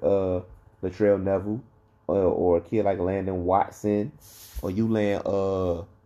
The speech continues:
Latrell McCutcheon from Friday, from Friday Night Tykes, you land ki-, you know,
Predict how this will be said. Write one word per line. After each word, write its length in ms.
Latrell 420
McCutcheon 560
from 160
Friday, 400
from 200
Friday 340
Night 220
Tykes, 320
you 100
land 280
ki-, 180
you 140
know, 220